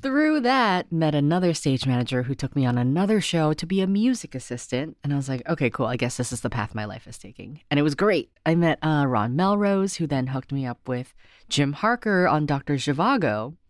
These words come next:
And Jim, uh, is really a h-, big mentor in my life. And he took me, like, under his wing and love him. So from there, I met Jim. He took me on,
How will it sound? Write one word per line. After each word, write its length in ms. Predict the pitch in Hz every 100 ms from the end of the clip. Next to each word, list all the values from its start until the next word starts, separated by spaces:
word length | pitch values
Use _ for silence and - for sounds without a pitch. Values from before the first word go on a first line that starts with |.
| -
And 180 | 165 170
Jim, 520 | 160 160 165 165 165 -
uh, 220 | 151 139 143
is 240 | 143 - _ -
really 540 | 165 170 165 147 - - 120 - -
a 80 | 127
h-, 240 | 143 - - -
big 280 | 143 135 131
mentor 420 | 127 123 135 107
in 80 | 117
my 140 | 107
life. 400 | 107 98 117 -
And 220 | 107 101 113 _
he 160 | 139
took 240 | 131 127 127
me, 140 | 113
like, 240 | 110 110 107
under 220 | 104 117
his 200 | 131 -
wing 300 | 107 107 110
and 160 | 110 - - _ _ _ -
love 220 | 123 117
him. 320 | 117 110 123 - - - - _
So 140 | -
from 140 | 151 156
there, 160 | 175
I 80 | 190
met 160 | 185 147
Jim. 360 | 143 131 139 - -
He 180 | - 156
took 200 | 160 147
me 120 | 143 131
on, 380 | 127 120 120